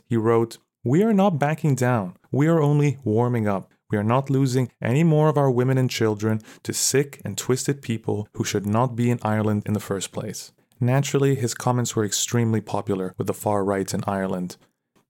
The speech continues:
I'm actually looking at an A I illustration that was posted by a man named Paul Golding, who served as the leader of the far right Britain First political party, which is of,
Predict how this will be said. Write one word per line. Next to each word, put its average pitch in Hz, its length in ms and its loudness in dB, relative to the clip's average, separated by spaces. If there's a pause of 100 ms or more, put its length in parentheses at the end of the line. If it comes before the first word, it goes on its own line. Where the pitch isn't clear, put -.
(120)
I'm 143 140 2
actually 170 360 0
looking 123 600 0
at 117 240 -4
an 110 240 -2
A 139 200 2
I 135 260 2
illustration 117 720 0
that 101 120 -2
was 98 120 -4
posted 120 440 -2
by 113 140 -2
a 110 60 0
man 110 280 2
named 110 220 0
Paul 113 320 -2
Golding, 104 580 -2
who 120 60 -2
served 120 380 -2
as 110 80 -4
the 110 100 0
leader 120 340 2
of 113 100 -2
the 107 60 -4
far 113 360 0
right 107 280 -2
Britain 104 300 -2
First 113 400 -2
political 101 360 -2
party, 101 540 -6
which 117 200 -2
is 117 100 -4
of, 123 380 -2